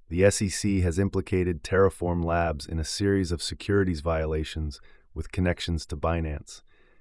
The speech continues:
indicating a broader sweep for industry compliance and stringent enforcement against major players such as Binance and Coinbase. As the industry braces for the S E C's imminent verdict,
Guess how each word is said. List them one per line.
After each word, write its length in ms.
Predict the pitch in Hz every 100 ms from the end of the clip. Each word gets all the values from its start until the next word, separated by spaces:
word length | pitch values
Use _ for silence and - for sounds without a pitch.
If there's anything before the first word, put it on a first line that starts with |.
| _
indicating 500 | 98 107 - 101 95
a 60 | 82
broader 400 | 71 90 98 98
sweep 460 | - 92 98 87
for 180 | - 82
industry 420 | 92 95 87 -
compliance 800 | 85 82 - 90 87 87 - - - - -
and 140 | 82
stringent 440 | - 104 101 95
enforcement 640 | 90 82 - 92 - 85 76 -
against 380 | 80 78 -
major 320 | 85 90 85 87
players 460 | - 85 80 73
such 240 | - 80 76
as 100 | 71
Binance 600 | - 82 82 80 76 -
and 100 | 73
Coinbase. 640 | - 85 78 - - - - _ _ _ _ _ - _ _ _ _ _ -
As 160 | 90 87
the 140 | 98
industry 420 | 113 110 - 98
braces 600 | 87 85 95 101 - 85
for 140 | - 85
the 180 | 85 90
S 180 | -
E 60 | 90
C's 340 | - 95 78 -
imminent 400 | 104 98 82 -
verdict, 520 | 92 85 73 -